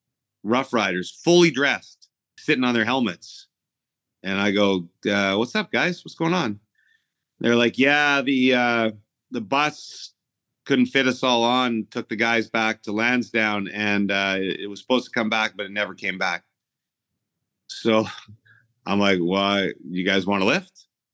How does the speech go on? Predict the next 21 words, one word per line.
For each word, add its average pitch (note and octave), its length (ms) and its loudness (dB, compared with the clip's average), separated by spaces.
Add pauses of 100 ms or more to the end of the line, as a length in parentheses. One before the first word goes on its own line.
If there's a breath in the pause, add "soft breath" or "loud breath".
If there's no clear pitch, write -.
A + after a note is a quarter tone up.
And G#2 80 -14
they're A2 80 -4
like, A2 140 0
"Yeah." B2+ 280 -2 (580)
So - 220 -4
I B2 100 0
piled C#3+ 400 -4
six - 400 -6
Ottawa C#3 260 0
Rough B2+ 320 -2
Riders A2 400 -2
in G#2 80 -4
my G#2 140 0
little A2 220 2
Dodge A2+ 440 -2
Colt A2 640 -2 (640 soft breath)
and A2 320 -4
<laughs> - 40 -10
in C3+ 180 0
full E3+ 300 2
uniform C#3 840 -2